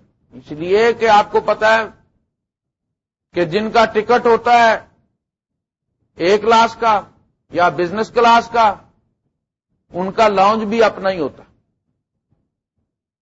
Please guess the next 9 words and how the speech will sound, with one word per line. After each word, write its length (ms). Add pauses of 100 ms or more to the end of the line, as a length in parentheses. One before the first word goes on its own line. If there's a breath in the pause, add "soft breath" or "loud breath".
(360)
اور 460
جن 160
کا 100
اکانومی 460
والا 280
ہوتا 220
ہے 80
ان 160
کا 140